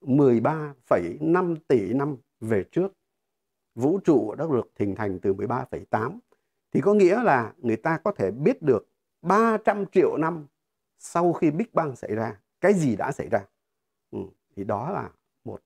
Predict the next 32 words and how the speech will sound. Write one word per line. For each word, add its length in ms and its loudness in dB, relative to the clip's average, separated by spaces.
trong 180 -8
mục 140 -8
tiêu 100 -2
hàng 140 -6
đầu. 220 0
Thế 60 2
bây 100 6
giờ 160 6
chúng 120 -2
ta 120 2
sẽ 180 0
đi 260 2
về 380 4
cắt 140 2
nghĩa 140 6
là 100 0
tại 180 -10
sao 160 -6
là 60 -2
tia 120 -2
hồng 200 -4
ngoại. 340 -6
Tia 80 4
hồng 180 2
ngoại 320 0
nó 100 2
hoạt 160 0
động 400 0
là 180 -2
nhờ 320 0
sức 240 -6
nóng. 240 0